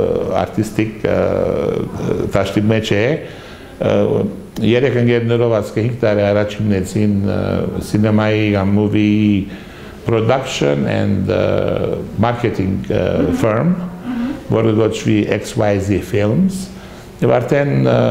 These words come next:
Speaker 1: այդ շատ դժվար բնակավարեն ներս ունեցած են որոշ հաջողություններ, Եվ, ը, դարվե դարի, նույնիսկ կնամ ասել ամսե ամիս,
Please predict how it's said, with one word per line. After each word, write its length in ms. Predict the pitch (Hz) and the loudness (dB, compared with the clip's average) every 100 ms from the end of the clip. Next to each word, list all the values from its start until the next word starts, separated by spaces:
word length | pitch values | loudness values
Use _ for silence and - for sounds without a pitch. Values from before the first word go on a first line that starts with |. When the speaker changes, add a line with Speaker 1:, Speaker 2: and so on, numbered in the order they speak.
| 113 110 | 2 2
Speaker 1:
այդ 180 | 113 110 | 2 2
շատ 160 | 143 - | 0 0
դժվար 280 | 117 123 123 123 | 0 2 0 0
բնակավարեն 680 | 117 117 113 113 117 117 | 0 2 2 2 2 2
ներս 320 | 117 123 120 113 | 2 0 0 0
ունեցած 380 | 107 104 113 110 | 0 2 0 2
են 140 | 104 | 2
որոշ 240 | 104 107 101 | 2 0 -2
հաջողություններ, 840 | - 98 92 - 98 107 135 160 - - - - - - | 0 0 0 0 0 2 2 0 -6 -12 -16 -18 -18 -10
Եվ, 300 | - 113 110 110 | -2 2 2 2
ը, 160 | 107 110 107 | 2 2 2
դարվե 380 | 107 110 113 117 | 2 2 2 2
դարի, 320 | 113 113 113 123 | 2 2 2 2
նույնիսկ 360 | 123 123 107 | 2 0 0
կնամ 240 | 123 110 104 | 0 2 2
ասել 220 | 104 104 | 0 0
ամսե 260 | 101 101 127 | 0 0 0
ամիս, 380 | 107 98 123 | 0 0 0